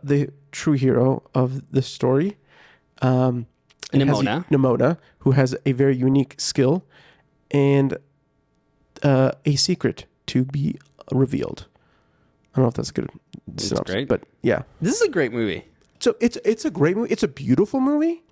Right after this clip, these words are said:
Speaker 1: in my opinion.
Speaker 2: Is this our first? No, we did. This isn't our first animated movie, huh?
Speaker 1: No, we've
Speaker 2: No, we
Speaker 1: done,
Speaker 2: did, um,
Speaker 1: we've done, uh, the, the, uh, Mi-, Miyazaki, uh, Princess
Speaker 2: That's right.
Speaker 1: Mononoke.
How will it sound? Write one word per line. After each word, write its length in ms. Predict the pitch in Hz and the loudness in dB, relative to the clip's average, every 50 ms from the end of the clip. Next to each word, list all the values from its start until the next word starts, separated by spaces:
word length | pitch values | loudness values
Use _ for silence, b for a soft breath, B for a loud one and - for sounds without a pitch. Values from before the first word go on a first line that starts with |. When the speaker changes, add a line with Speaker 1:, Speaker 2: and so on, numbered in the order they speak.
| _ _ - | _ _ 2
Speaker 1:
in 100 | 180 175 | 2 4
my 120 | 180 185 | 4 2
opinion. 400 | 185 190 202 202 214 240 285 - _ _ - | 2 2 2 2 2 0 -2 -2 _ _ -20
Speaker 2:
Is 240 | - - - 120 - | -18 -12 -8 -6 -6
this 100 | 139 147 175 | -4 -4 -4
our 100 | 180 175 | -4 -6
first? 440 | - - 165 170 165 - - - | -4 -4 -6 -4 -6 -8 -14 -10
No, 140 | - 120 117 110 | -6 -4 -4 -2
we 120 | 113 110 | -4 -4
did. 400 | 113 113 113 110 107 101 - 127 - | -2 -2 -2 -2 -2 -4 -10 -12 -8
This 140 | 123 123 131 | -6 -6 -4
isn't 200 | 123 120 110 110 | -4 -6 -6 -6
our 120 | 98 98 | -8 -10
first 280 | - - 104 98 - - | -8 -8 -8 -8 -6 -8
animated 400 | 98 95 95 92 90 90 90 90 | -8 -8 -8 -8 -8 -8 -8 -8
movie, 200 | 92 92 90 90 | -8 -8 -8 -8
huh? 160 | 92 104 101 98 _ b b b b b | -8 -10 -12 -12 _ b b b b b
Speaker 1:
No, 160 | 135 127 127 | 0 2 2
we've 120 | 131 143 143 117 | 2 2 0 0
Speaker 2:
No, 120 | 156 147 | 0 0
we 120 | 139 117 107 | 0 0 -2
Speaker 1:
done, 20 | |
Speaker 2:
did, 40 | 107 | -2
um, 420 | 101 101 101 98 98 92 90 90 | -4 -2 -2 -2 -4 -4 -6 -6
Speaker 1:
we've 120 | 147 131 - | -8 -4 0
done, 260 | 143 139 135 135 - - | 2 2 2 0 -2 -2
uh, 420 | 131 123 113 107 101 95 73 65 - - | -2 0 0 0 -2 -4 -6 -8 -10 -12
the, 520 | - - - 143 135 110 98 95 78 - - _ _ _ _ _ _ - | -16 -12 -8 -4 -4 -2 -2 -4 -4 -6 -10 _ _ _ _ _ _ -6
the, 340 | 151 135 135 123 127 - - - - - | -2 0 0 0 -2 -4 -10 -12 -8 -4
uh, 180 | 120 117 - - - - - _ _ _ - | -2 -2 -2 -2 -6 -12 -20 _ _ _ -8
Mi-, 560 | 131 135 127 113 - - 131 131 135 139 - | -6 -4 -2 -2 -2 -2 0 0 2 0 0
Miyazaki, 720 | - 131 131 127 123 123 127 131 123 - - 123 123 120 - B B B B B B B B B B B B B B B B - | 0 0 0 0 0 0 0 0 0 0 -2 -2 -2 -4 -4 B B B B B B B B B B B B B B B B -2
uh, 220 | 127 120 117 113 | 0 2 2 2
Princess 280 | - - 151 135 135 127 | 0 -2 -4 -4 -2 0
Speaker 2:
That's 140 | 135 135 127 | 2 2 2
right. 80 | 127 131 | 2 2
Speaker 1:
Mononoke. 300 | 135 139 147 170 185 | 2 2 0 -2 -4